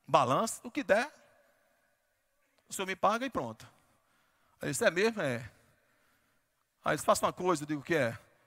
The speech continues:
"Fecha as portas." Eu tô aqui em João Pessoa, daqui a duas horas eu tô chegando aí. Aquele homem veio, irmãos. Nós fizemos um balanço.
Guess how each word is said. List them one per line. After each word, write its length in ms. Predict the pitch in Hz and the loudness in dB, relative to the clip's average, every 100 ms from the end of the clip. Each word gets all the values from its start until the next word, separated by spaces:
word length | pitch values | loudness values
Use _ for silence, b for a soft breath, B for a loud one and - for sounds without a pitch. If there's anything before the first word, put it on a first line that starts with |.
| _ | _
"Fecha 260 | - 180 160 | -2 0 0
as 80 | - | -2
portas." 400 | 156 160 - 101 _ _ _ _ _ _ _ _ _ _ _ _ _ _ _ _ 143 | -2 -4 -6 -12 _ _ _ _ _ _ _ _ _ _ _ _ _ _ _ _ -6
Eu 40 | |
tô 80 | 139 | -4
aqui 100 | 160 | -2
em 60 | 170 | -2
João 120 | 170 | -4
Pessoa, 300 | 151 147 165 | -4 -4 -2
daqui 160 | 160 165 | -2 -2
a 40 | |
duas 200 | 160 160 | -4 -4
horas 120 | 160 | -4
eu 40 | 156 | -4
tô 80 | |
chegando 300 | 151 156 160 | -8 -8 -6
aí. 200 | 151 107 104 _ _ _ _ _ _ _ _ _ _ _ _ _ _ _ _ _ _ _ _ _ _ _ _ - | -6 -8 -12 _ _ _ _ _ _ _ _ _ _ _ _ _ _ _ _ _ _ _ _ _ _ _ _ -14
Aquele 220 | - 120 | -10 -8
homem 160 | 120 156 | -8 -10
veio, 240 | 113 123 | -10 -10
irmãos. 340 | 110 107 98 - _ _ _ _ _ _ _ _ _ _ _ _ _ _ _ _ _ _ _ _ _ _ _ _ _ _ _ | -10 -16 -16 -20 _ _ _ _ _ _ _ _ _ _ _ _ _ _ _ _ _ _ _ _ _ _ _ _ _ _ _
Nós 100 | 104 | -14
fizemos 300 | 110 110 120 | -12 -10 -8
um 20 | |
balanço. 500 | 127 123 110 104 - | -4 -4 -4 -10 -16